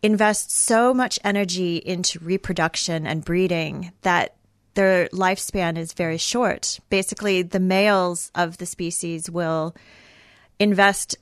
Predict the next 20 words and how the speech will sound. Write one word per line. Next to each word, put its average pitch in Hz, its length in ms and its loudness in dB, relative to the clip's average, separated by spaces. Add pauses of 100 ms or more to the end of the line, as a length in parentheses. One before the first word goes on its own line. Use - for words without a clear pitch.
very 208 460 2
heavily 185 580 0
in 170 440 -2
running 208 280 2
around 175 540 2
and 170 500 -4 (340)
mating 185 540 2
with 165 140 -4
as 175 160 -4
many 202 260 2
females 175 480 0
as 165 140 -6
they 165 120 -2
can 156 540 -4
over 160 500 -2
kind 170 140 -6
of 165 60 -2
a 175 60 -2
three-week 165 520 -2
period 180 600 -2